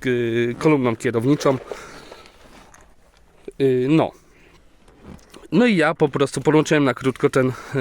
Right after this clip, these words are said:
y, tą dmuchawę. No i okazało się, że ona chodzi na krótko. Potem podłączyłem sobie multi-, multimetr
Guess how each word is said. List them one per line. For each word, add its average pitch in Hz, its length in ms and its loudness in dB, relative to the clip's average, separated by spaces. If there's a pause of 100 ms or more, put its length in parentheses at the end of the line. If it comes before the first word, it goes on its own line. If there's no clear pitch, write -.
y, 120 40 -4
tą 135 220 0
dmuchawę. 135 480 0 (760)
No 156 100 0
i 220 140 2
okazało 139 420 0
się, 165 160 -2
że 170 120 2
ona 277 160 2
chodzi 117 300 -2
na 95 80 -6
krótko. - 480 -14 (400)
Potem 185 260 -2
podłączyłem 139 460 0
sobie 135 240 -2
multi-, 135 320 0
multimetr 147 640 0